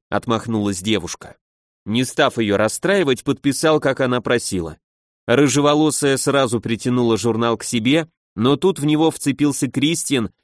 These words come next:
и потянул на себя. "Дай почитать", попросил черноволосый. "Еще чего",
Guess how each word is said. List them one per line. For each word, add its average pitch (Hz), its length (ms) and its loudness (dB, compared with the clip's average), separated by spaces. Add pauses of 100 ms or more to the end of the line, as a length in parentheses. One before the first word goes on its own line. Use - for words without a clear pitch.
и 113 80 -2
потянул 147 440 0
на 165 100 0
себя. 95 480 -2 (580)
"Дай 139 280 2
почитать", 185 720 -2
попросил 127 480 0
черноволосый. 120 880 0 (500)
"Еще 196 460 -2
чего", 101 440 0